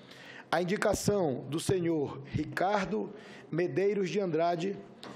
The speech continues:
para exercer o cargo de diretor da Agência Nacional de Águas, ana, na vaga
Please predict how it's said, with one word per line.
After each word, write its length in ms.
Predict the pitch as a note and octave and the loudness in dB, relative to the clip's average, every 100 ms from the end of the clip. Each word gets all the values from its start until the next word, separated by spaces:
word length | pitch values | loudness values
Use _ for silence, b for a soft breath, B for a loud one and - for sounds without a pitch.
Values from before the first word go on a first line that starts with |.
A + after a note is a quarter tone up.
| B B | B B
para 180 | - F3+ | 0 2
exercer 520 | E3+ E3 - - G3+ | 0 -2 -2 0 2
o 60 | F#3+ | 2
cargo 400 | - F3+ F#3 F#3 | 0 2 2 2
de 140 | F3 | 0
diretor 480 | D#3 F3 E3 E3 G3+ | 0 0 0 0 0
da 120 | F#3 | 2
Agência 360 | E3 D3 G3 F#3+ | 0 0 0 0
Nacional 460 | F3+ - F3 F#3 | -2 0 0 2
de 160 | E3+ E3 | 2 2
Águas, 520 | F3 E3+ C3+ C3+ - - - | 2 2 -2 -6 -6 -8 -2
ana, 460 | G#3 G#3+ C#3+ A2+ - - - - - - - - B B B B - | 2 2 0 -4 -10 -18 -20 -20 -20 -20 -20 -20 B B B B -4
na 140 | D#3+ | -2
vaga 500 | C3+ F3 F#3+ G3 G3+ | 2 2 2 0 -2